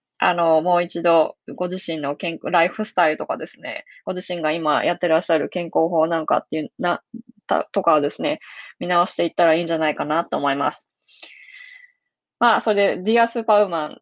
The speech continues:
じゃない、また、ディアスーパーウーマン、来週もまたやりますけども、ぜひぜひ皆さん、ご感想、ご感想などをですね、ご要望などですね、こんなことを知りたいとかですね、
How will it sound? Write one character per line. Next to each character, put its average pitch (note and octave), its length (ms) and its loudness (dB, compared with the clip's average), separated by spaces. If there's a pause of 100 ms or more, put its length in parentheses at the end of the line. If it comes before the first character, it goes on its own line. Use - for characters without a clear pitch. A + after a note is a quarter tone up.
(120)
じ F3 80 -12
ゃ - 20 -8
な D#3 160 -6
い、 - 120 -14
ま F3+ 160 -16
た、 - 100 -20 (100)
デ G3 80 -4
ィ G3+ 60 2
ア G#3+ 60 0
ス G3+ 120 -6
ー G3 40 -10
パ G3 100 4
ー - 40 8
ウ - 20 8
ー - 20 -2
マ D#3+ 160 2
ン、 D3 40 -2
来 G3 180 4
週 G#3 200 -4
も G3+ 120 0
ま G3 160 -2
た F#3 340 4 (240)
や G3 180 -4
り G3+ 80 -6
ま G#3 140 -6
す - 60 -20
け E3 100 -6
ど E3 100 -8
も、 E3 380 -2 (300)
ぜ G#3 160 -6
ひ G3 180 -6
ぜ F#3 80 -6
ひ F3+ 100 -6
皆 F3 220 -6
さ D3+ 200 0
ん、 D#3 100 -8 (120)
ご F3+ 120 0
感 A3 240 4
想、 G#3+ 340 0 (180)
ご G3 140 -4
感 A3+ 260 2
想 G#3+ 200 2
な G#3+ 120 2
ど F3 160 0
を - 220 -4
で E3 80 -10
す D#3+ 120 -20
ね、 D3 180 -10
ご F3 140 -2
要 G#3 200 4
望 G3 220 4
な G3 120 -2
ど D#3 100 -2
で D3+ 100 -6
す C#3+ 80 -16
ね、 C#3+ 120 -14
こ A3+ 140 -4
ん A#3 60 -6
な A#3 100 -6
こ A3 100 0
と G#3+ 140 0
を F#3 60 -2
知 - 140 -14
り E3 100 -10
た E3 140 0
い D#3 40 2
と D3+ 100 -10
か C#3 100 -2
で C3 100 -6
す - 120 -20
ね、 D3 220 -10